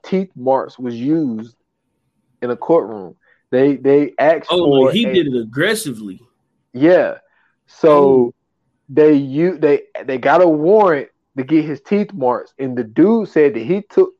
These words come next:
Speaker 1: Ted Bundy to his dentist.
Speaker 2: Yeah.
Speaker 1: And then when they asked for his teeth marks,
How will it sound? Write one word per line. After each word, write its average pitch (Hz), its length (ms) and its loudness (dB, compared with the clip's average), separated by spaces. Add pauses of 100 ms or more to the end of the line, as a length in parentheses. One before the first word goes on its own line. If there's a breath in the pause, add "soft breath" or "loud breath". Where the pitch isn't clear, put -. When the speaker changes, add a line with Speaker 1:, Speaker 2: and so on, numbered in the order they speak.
(280)
Speaker 1:
Ted 185 320 2
Bundy 160 260 2
to - 160 -2
his 220 280 0
dentist. 170 680 -2 (400)
Speaker 2:
Yeah. 156 280 -6 (360)
Speaker 1:
And 156 240 0
then 180 280 6
when 170 120 2
they 170 140 2
asked 180 240 2
for 170 140 2
his 160 80 -2
teeth 214 300 -2
marks, 151 380 0